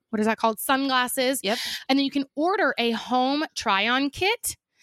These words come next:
Speaker 1: And what they'll do is they will send you, I th-, can't remember how many it was, like, six? Was
Speaker 2: Five.
Speaker 1: it six styles?
Speaker 2: Five.
Speaker 1: Five styles
Speaker 2: Mm-hmm.
Speaker 1: that you get to pick.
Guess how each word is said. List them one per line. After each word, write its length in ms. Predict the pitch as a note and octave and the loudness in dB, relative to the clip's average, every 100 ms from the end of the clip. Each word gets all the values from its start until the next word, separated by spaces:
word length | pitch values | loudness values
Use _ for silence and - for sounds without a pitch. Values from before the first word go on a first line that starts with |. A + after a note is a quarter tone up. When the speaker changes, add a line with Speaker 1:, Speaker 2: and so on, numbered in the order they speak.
| - - - | -20 -18 -4
Speaker 1:
And 220 | C4 C4 | -2 0
what 120 | C#4 | 0
they'll 180 | B3 C4 | 0 0
do 500 | G#3+ A#3 F#4 C#4+ A3 - | -2 -2 0 2 0 0
is 160 | A#3+ | -2
they 160 | G#3 A#3 | 0 0
will 160 | A#3 A3 | 0 -2
send 500 | - D4+ D#4+ F4 B3+ | -2 0 0 0 0
you, 280 | G3+ F#3 F3+ | 2 2 0
I 80 | G#3 | -4
th-, 160 | - | -8
can't 160 | - G4+ | -2 0
remember 220 | B4+ G4 | 2 0
how 120 | E4+ D4+ | 0 0
many 160 | C#4 | 2
it 100 | A#3+ | 0
was, 280 | A3 D#3+ A2+ | 0 0 -2
like, 160 | G#2+ - | -4 -4
six? 680 | - - B3+ - - - - _ | -4 2 2 2 -4 -4 -8 _
Was 120 | - | 2
Speaker 2:
Five. 160 | G3 E3+ | 4 4
Speaker 1:
it 40 | |
six 260 | D4 E4+ - | 2 0 -2
styles? 540 | - F#3+ F#3+ F4 G#4 - | 0 0 2 0 -2 0
Speaker 2:
Five. 260 | F#3 E3 - _ - | 0 0 -6 _ -6
Speaker 1:
Five 340 | C#4+ C#4 D#4 F4+ | -2 0 0 -2
styles 360 | - B3+ A3 | -2 0 0
Speaker 2:
Mm-hmm. 60 | G#3+ | 0
Speaker 1:
that 100 | F3 | -2
you 160 | G#3+ A#3+ | -2 0
get 160 | D#4 | 0
to 80 | G#4 | 0
pick. 480 | - G#3+ F3 - | 0 2 2 -2